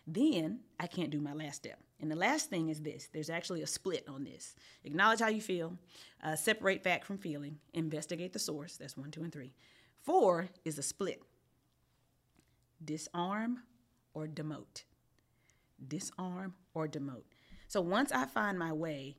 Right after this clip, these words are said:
to the source of my feelings, then I have to either disarm or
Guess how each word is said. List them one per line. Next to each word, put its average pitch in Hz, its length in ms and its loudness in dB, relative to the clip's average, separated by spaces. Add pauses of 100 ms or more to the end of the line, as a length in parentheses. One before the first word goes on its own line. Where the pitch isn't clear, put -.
(100)
to - 80 -4
the 151 100 -2
source 190 320 0
of 160 80 -4
my 143 140 -2
feelings, 143 560 -6 (300)
then 175 560 2 (360)
I 180 60 2
have 196 260 2
to - 240 -4
either 143 280 -4 (100)
disarm 214 840 2 (680)
or 175 400 4